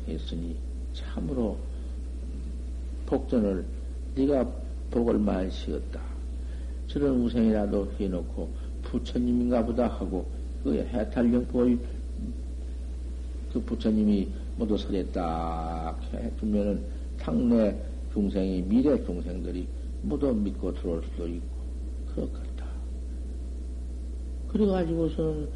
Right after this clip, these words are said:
그, 그 불상을 수기를 주었어. 마정 수기를 주었어.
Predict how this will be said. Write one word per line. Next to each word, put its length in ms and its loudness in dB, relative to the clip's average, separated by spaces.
그, 220 2
그 100 2
불상을 560 2
수기를 580 0
주었어. 600 -2
마정 460 2
수기를 440 -2
주었어. 440 -6